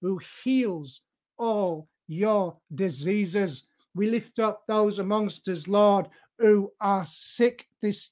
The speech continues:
day, Lord, and we pray healing,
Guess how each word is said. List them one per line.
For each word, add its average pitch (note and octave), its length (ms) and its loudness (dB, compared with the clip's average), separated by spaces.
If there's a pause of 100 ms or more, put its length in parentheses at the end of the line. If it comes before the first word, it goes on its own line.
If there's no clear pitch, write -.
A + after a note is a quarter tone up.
day, G3+ 320 2
Lord, E3+ 420 -4 (320)
and G3+ 220 0
we G3+ 180 2
pray G#3 600 0 (140)
healing, A3 800 2